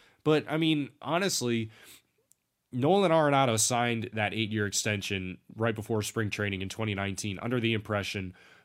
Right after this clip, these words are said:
that the Rockies are going to build around him and, you know, supple-, you know, s-,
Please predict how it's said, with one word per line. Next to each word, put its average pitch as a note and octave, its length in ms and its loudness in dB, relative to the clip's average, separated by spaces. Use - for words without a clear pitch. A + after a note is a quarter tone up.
that G#2 240 -2
the G#2+ 80 0
Rockies A2 480 2
are G#2 80 0
going G#2+ 240 0
to G#2+ 160 -4
build A2 420 0
around G2 420 -4
him D#2 280 -12
and, F#2 640 -4
you B2 120 0
know, F#2+ 120 -2
supple-, A#2+ 440 0
you B2 120 0
know, G#2+ 80 0
s-, - 260 -6